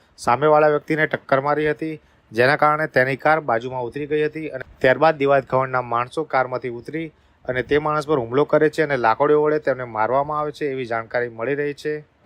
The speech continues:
ધ્રુવરાજસિંહ તેમના મિત્રો સાથે ક્રિષ્ના હોટલમાં રોકાયા હતા અને ધ્રુવરાજસિંહે તેમનું સ્ટેટસ પણ મૂક્યું હતું કે તેઓ હાલ ગીરમાં છે.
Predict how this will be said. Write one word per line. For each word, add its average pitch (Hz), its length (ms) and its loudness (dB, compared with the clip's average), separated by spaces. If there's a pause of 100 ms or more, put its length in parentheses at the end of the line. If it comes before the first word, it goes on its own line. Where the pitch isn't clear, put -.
(160)
ધ્રુવરાજસિંહ 143 600 4
તેમના 139 260 0
મિત્રો 123 300 -2
સાથે 156 400 -4 (380)
ક્રિષ્ના 127 300 -4
હોટલમાં 156 440 0
રોકાયા 147 400 4
હતા 156 220 2
અને 131 240 -2
ધ્રુવરાજસિંહે 147 540 -2
તેમનું 147 220 -8
સ્ટેટસ 123 400 -8
પણ 143 140 -10
મૂક્યું 151 380 -2
હતું 151 180 -4
કે 151 100 -2
તેઓ 135 200 -2
હાલ 131 160 0
ગીરમાં 120 400 -2
છે. 160 240 -2